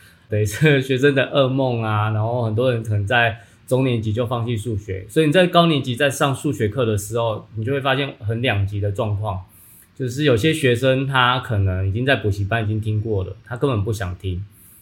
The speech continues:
那另一半的学生就是他根本早就已经放弃了，他也不想听。哦，那时候就觉得说，哇，好痛苦哦，这样子在上数学课。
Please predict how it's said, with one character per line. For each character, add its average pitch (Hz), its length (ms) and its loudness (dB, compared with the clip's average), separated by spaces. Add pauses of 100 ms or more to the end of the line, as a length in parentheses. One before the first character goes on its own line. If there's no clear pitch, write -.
(180)
那 156 120 4
另 165 200 6 (280)
一 135 80 -6
半 147 260 6
的 123 100 2
学 110 200 0
生 117 200 -2
就 120 120 0
是 107 520 -4
他 127 140 -4
根 123 220 -2
本 107 240 0
早 98 120 -2
就 113 140 -2
已 110 40 -2
经 107 180 -2
放 107 180 -2
弃 101 240 -4
了， 95 80 -4
他 123 180 -2
也 123 120 0
不 92 140 -8
想 87 260 -8
听。 87 260 -8 (540)
哦， 143 260 2
那 170 140 6
时 160 60 2
候 165 80 6
就 160 100 2
觉 143 160 2
得 127 80 2
说， 143 180 0
哇， 135 160 2
好 - 360 -10
痛 135 280 2
苦 104 240 -2
哦， 113 60 -4
这 110 160 2
样 147 100 4
子 131 100 -2
在 147 160 4
上 143 220 4
数 139 140 -2
学 120 160 -2
课。 101 240 -4